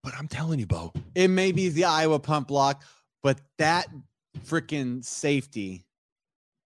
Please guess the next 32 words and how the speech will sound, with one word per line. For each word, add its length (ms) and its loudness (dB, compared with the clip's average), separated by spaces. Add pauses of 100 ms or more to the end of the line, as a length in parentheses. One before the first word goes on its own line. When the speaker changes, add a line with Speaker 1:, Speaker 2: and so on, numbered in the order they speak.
(140)
Speaker 1:
It 100 6
Speaker 2:
I 40 4
Speaker 1:
just 140 6
Speaker 2:
don't 60 4
Speaker 1:
feels 180 6
Speaker 2:
know. 60 6
Speaker 1:
like 60 0
it 100 -2
set 380 0
the 80 4
tone 580 4
for 200 2 (140)
everything. 480 0
Speaker 2:
Everybody 400 2
that 80 4
was 180 -4
watching 560 -6
Nebraska 520 -6
play, 560 -6 (880)
you 120 -10
know, 260 -4
they 140 -8
were 120 -6
excited 420 -4
about 240 -4
the 80 -10
year. 400 -6 (260)
I 140 -6
think 340 -6 (480)
their 220 -2
excitement 720 -6
left 560 -8